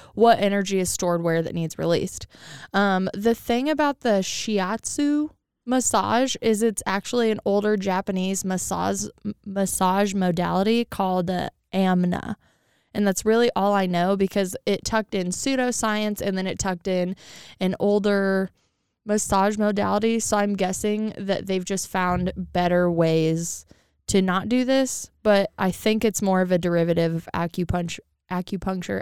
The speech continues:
acupressure. Um, research is probably the best way I could say it. But I wanted to bring those in 'cause I'd never heard of it before until we started looking up all the different ways that you can open up your meridian lines.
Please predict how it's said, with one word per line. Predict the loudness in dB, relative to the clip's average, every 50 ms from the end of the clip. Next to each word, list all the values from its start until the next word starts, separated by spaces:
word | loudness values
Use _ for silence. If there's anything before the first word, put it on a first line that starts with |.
| -6 -8
acupressure. | -8 -8 -6 -4 -2 -2 -2 -2 -2 -4 -4 -4 -4 -6 -6 -6 -6 -6 -6 -8 _ _ _ _ _ _ _ _ _ _ _ _ _ _ -8
Um, | -6 -6 -4 -6 -6 -6 -8 -8 -10 -12 _ _ _ -6
research | -4 -2 -2 -2 -4 -6 -10 -12 -12 -14 -14 -14
is | -12 -8
probably | -4 -4 -2 -2 -2
the | -2
best | -2 -4 -4 -4
way | -6
I | -8
could | -8 -8 -8
say | -6 -6 -8
it. | -8 _ _ _ _ _ _ _ _ _ _ _ _ -20 -20 -10 _
But | 0 0 0 2
I | 0 0
wanted | 0 0 -2
to | -2
bring | -2 -2 0 0
those | 0 0 0 0
in | 0 0 0
'cause | -2 -2 -2
I'd | 0 0 0 0
never | 0 0 0 0 0 0
heard | 0 0 0
of | 0 -2
it | -2 -2 -2
before | -4 -4 -2 -2 -2 -2
until | -2 -2 -2 -2 -2
we | -2
started | -2 -2 -2 -2 0 0 0
looking | 0 0 0 0 -2 -2 0
up | -2 -2 -4
all | -6 -6 -4
the | -2 -2
different | -2 -2 -2 -2 -2 0
ways | 2 0 0 0 -2
that | -4
you | -4 -4
can | -4 -4 -6 -2
open | -2 -2 -2 0 -2 -4
up | -4 -4 -4
your | -4
meridian | 0 2 2 2 2 2 0 -2 -2
lines. | -4 -4 -4 -4 -4 -6 -8